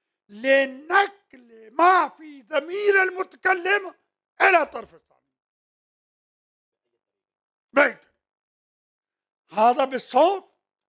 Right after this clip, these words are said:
ذاك بالإشارة، ذاك بالإشارة بالعين، باليد، بالكتابة،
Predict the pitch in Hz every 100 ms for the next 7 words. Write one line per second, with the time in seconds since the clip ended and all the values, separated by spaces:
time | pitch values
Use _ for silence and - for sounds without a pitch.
0 | _ 269 302 277 247 247 254 214 208 269
1 | 359 381 330 285 _ _ _ 190 226 262
2 | - 254 262 247 - 233 214 254 254 254
3 | 262 240 220 392 349 294 185 180 180 240
4 | 403 370 277 _ _ - 233 226 233 208
5 | 277 370 381 359 330